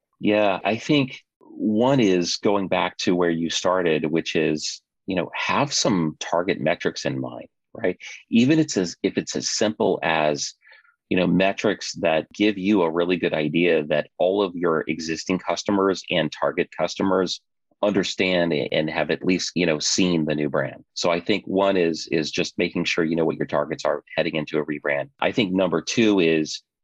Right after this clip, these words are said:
make it meaningful, right? Really make it meaningful. Just because your C E O is tired of the logo or tired of the name, that's not good enough. You have to,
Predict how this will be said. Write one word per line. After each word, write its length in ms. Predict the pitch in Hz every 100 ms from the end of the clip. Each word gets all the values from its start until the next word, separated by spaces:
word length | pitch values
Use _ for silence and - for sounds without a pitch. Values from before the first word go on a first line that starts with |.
| -
make 220 | 98 107
it 120 | -
meaningful, 640 | 92 95 98 92 69 - _ _ _
right? 300 | 82 87 - _ _ -
Really 320 | 82 101 95
make 220 | 90 85
it 80 | 82
meaningful. 680 | 80 80 73 - 65 64 -
Just 180 | 107 -
because 560 | 120 113 101 87 - - _
your 120 | 71 80
C 280 | - 101
E 60 | 92
O 100 | 90
is 100 | 87
tired 380 | - 85 87 85
of 120 | 76
the 60 | 76
logo 600 | 76 87 87 95 98 92
or 240 | - 78 71
tired 360 | - 82 92
of 60 | 87
the 60 |
name, 360 | 80 78 87 90 -
that's 320 | - 104 -
not 260 | 110 104 82
good 140 | 113
enough. 280 | 110 85 69 _ -
You 120 | 92
have 280 | 90 95 95 -
to, 180 | 98